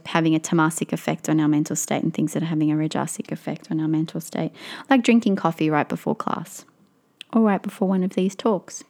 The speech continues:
Probably not a great idea. Um, sitting in front of Netflix for a whole day before teaching a class, also probably not a good idea. You feel very tamasic after that.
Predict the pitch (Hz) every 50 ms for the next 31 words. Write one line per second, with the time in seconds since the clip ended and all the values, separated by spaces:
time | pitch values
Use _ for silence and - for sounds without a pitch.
0 | _ _ - - - 214 202 202 202 196 190 180 175 175 170 170 165 - 170 165
1 | 165 160 160 160 165 160 175 170 165 165 - _ _ _ _ - - - - -
2 | - - - - - - - - - - - - 196 196 185 185 180 175 175 180
3 | 185 180 - _ _ _ _ _ _ _ _ _ _ _ _ _ _ _ _ _
4 | _ _ _ _ _ _ - - - - 202 - - 214 196 196 196 190 190 -
5 | - 180 180 175 190 196 196 196 - - - - - - - - - - - -
6 | - _ - - 170 165 165 170 - - 175 175 165 170 165 170 170 165 160 156
7 | 156 - 165 175 - - 170 165 - - - 156 - - 165 160 160 - - -
8 | - 175 - - 208 214 208 - 185 170 - 160 151 156 151 151 156 156 151 147
9 | - 156 147 151 151 147 - 151 151 156 - _ _ _ _ - - - - -
10 | - _ _ _ - 170 165 - - 170 170 180 175 165 160 - - 185 175 180
11 | 185 180 - - - 160 160 - - - - - _ - - 165 160 160 - -
12 | 156 151 147 135